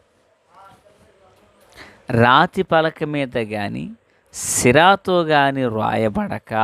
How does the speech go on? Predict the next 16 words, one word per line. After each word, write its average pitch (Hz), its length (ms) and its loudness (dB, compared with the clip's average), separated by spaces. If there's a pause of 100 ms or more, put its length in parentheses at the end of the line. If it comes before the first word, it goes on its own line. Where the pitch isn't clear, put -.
(1200)
మెత్తని 175 760 0
హృదయములు 185 1080 -2
అను 139 540 -2 (340)
పలక 160 340 0
మీద, 135 320 -4
అంటే 127 280 -4
హృదయాన్ని 147 680 -4
పలకగా 135 600 -2
పోల్చారు. - 560 -10 (1700)
ఆ 135 200 6
పలక 143 420 -2
మీద 110 380 -8 (800)
జీవము 196 640 0
కలిగిన 208 500 2
దేవుని 170 540 -2 (180)
ఆత్మతో 156 1200 2